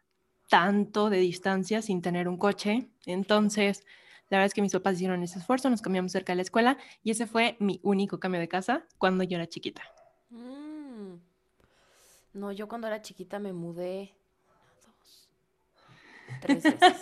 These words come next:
Speaker 1: <laughs> Se le acaban los dedos.
Speaker 2: Sí, yo, doscientos ochenta y cuatro. No, tres veces. Viví en tres casas distintas.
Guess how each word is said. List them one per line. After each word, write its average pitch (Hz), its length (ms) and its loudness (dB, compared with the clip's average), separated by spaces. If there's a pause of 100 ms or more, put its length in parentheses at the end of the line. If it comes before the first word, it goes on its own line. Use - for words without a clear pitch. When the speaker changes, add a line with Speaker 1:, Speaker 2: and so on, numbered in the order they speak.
(400)
Speaker 1:
<laughs> 214 640 2
Se 220 100 4
le 208 80 8
acaban 214 300 4
los 190 100 2
dedos. 196 320 8 (300)
Speaker 2:
Sí, 302 380 6 (120)
yo, 226 240 4
doscientos 269 500 -2
ochenta 226 360 4
y 208 60 -2
cuatro. 196 320 0 (280)
No, 208 260 2
tres 214 300 -2
veces. 165 380 -6
Viví 202 240 -2
en 208 100 -4
tres 202 260 -4
casas 190 360 -6
distintas. 175 680 -8